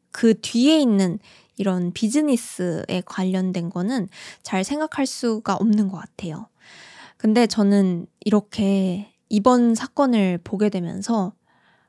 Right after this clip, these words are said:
와, 케이팝이 진짜 정말 하나의 큰 비즈니스구나라는 걸 확실히 알게 되었습니다.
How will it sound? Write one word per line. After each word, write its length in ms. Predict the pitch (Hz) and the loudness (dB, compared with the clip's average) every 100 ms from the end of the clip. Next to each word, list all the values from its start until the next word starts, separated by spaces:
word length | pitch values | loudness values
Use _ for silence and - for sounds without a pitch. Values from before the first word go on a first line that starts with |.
| - | -4
와, 260 | 208 190 - | -2 -2 -6
케이팝이 600 | - 339 - 254 220 226 | 0 0 0 0 0 0
진짜 800 | - 185 175 247 247 180 190 - _ _ _ _ _ | 0 -2 -2 0 0 0 -4 -12 _ _ _ _ _
정말 480 | - 226 262 302 330 | -2 2 4 6 4
하나의 420 | 302 349 359 339 302 - | 4 0 0 0 -2 -6
큰 540 | - 403 381 320 247 - - | 0 2 2 0 -4 -10 -6
비즈니스구나라는 1300 | - 220 339 339 - 202 180 170 165 - 170 175 180 | 0 2 4 2 2 -2 -2 -2 -4 -6 -6 -6 -4
걸 280 | 247 190 - _ - _ | -4 -4 -8 _ -20 _
확실히 680 | - 320 - 247 196 196 185 _ - - - | -10 -6 -4 -2 -2 -4 -8 _ -20 -20 -2
알게 260 | 190 208 | 2 2
되었습니다. 840 | 202 175 175 - - - - - | 0 -4 -6 -8 -12 -14 -18 -20